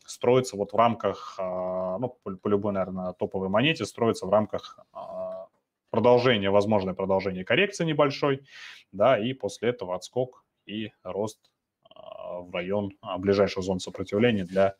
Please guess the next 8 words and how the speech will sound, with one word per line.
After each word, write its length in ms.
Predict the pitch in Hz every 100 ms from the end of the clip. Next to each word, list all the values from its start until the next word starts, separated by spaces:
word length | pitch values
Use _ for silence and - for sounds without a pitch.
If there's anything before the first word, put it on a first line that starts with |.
| - - - -
повторного 440 | 95 104 98 92
тестирования. 680 | - - - 87 82 _ _ _ _ _ _ _ _ _ _ _ _ _ - _ _ _
Вот. 400 | 104 113 123 85 - - _ - - - _ _
А, 260 | 98 95 92
дот. 420 | 101 135 - - - _ _ _ _ _ _ _
Перейдём 320 | 95 95 95
на 100 | 95
дот. 320 | 113 151 160